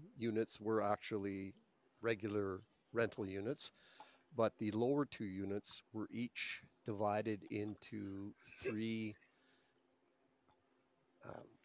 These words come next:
three bedroom, three bedrooms, and you rented a bedroom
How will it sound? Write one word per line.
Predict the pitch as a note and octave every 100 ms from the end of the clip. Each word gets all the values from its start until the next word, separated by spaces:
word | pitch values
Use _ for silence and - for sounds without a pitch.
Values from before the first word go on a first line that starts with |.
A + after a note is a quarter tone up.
| _ -
three | - D3+ C3
bedroom, | G#2 A#2+ A2 G#2 G2+ G2 - _ _ _ _ _ _ _ _ _ _ _ _ _ _ -
three | D#3+
bedrooms, | B2+ G#2 A2 D3+ - - - - - _ A2
and | A2 G#2+ G#2+ G#2+ - _
you | A2+
rented | G#2+ B2+ C#3 C#3+
a |
bedroom | A#2 A2+ A2 A2 G#2+